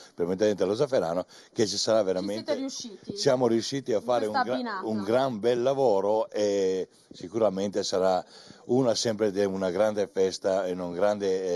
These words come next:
Speaker 1: eh, incontro con la gente per far conoscere questo grande territorio.
Speaker 2: Con attenzione
Speaker 1: Eh,
Speaker 2: comunque alla
Speaker 1: s-,
Speaker 2: qualità del prodotto e alla
Speaker 1: sempre
Speaker 2: qualità
Speaker 1: l'attenzione
Speaker 2: di
Speaker 1: della qualità
Speaker 2: quello
Speaker 1: del prodotto,
Speaker 2: che si
Speaker 1: perché
Speaker 2: mangia.
Speaker 1: noi in Friuli abbiamo dei prodotti eccezionali,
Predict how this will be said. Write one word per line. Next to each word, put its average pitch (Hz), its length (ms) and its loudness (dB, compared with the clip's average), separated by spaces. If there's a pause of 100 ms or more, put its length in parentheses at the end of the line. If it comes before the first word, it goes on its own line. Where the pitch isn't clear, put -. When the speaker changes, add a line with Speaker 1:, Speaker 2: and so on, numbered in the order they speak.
(260)
Speaker 1:
eh, 76 80 -8 (280)
incontro 107 640 0
con 101 160 -4
la 92 120 2
gente 90 640 -2
per 90 160 -2
far 95 180 -4
conoscere 90 580 -2
questo 87 460 -4
grande 87 340 -4
territorio. 80 720 -4 (100)
Speaker 2:
Con 277 180 -10
attenzione 262 500 -4
Speaker 1:
Eh, 339 40 -18
Speaker 2:
comunque 214 380 -10
alla 190 80 -2
Speaker 1:
s-, 190 60 -8
Speaker 2:
qualità 226 320 -6
del 214 180 -10
prodotto 226 480 -8
e 240 40 -2
alla 208 100 0
Speaker 1:
sempre 214 180 0
Speaker 2:
qualità 220 160 -2 (100)
Speaker 1:
l'attenzione 196 320 0
Speaker 2:
di 208 60 -8
Speaker 1:
della 208 120 -4
qualità 202 280 -2
Speaker 2:
quello - 0 -
Speaker 1:
del 202 80 2 (160)
prodotto, 185 160 0
Speaker 2:
che 233 160 -2
si 247 80 2
Speaker 1:
perché 196 160 0
Speaker 2:
mangia. 110 200 -6
Speaker 1:
noi 147 240 4
in 131 60 -2
Friuli 143 380 4
abbiamo 123 380 4
dei 107 140 0
prodotti 110 420 2
eccezionali, 76 680 -6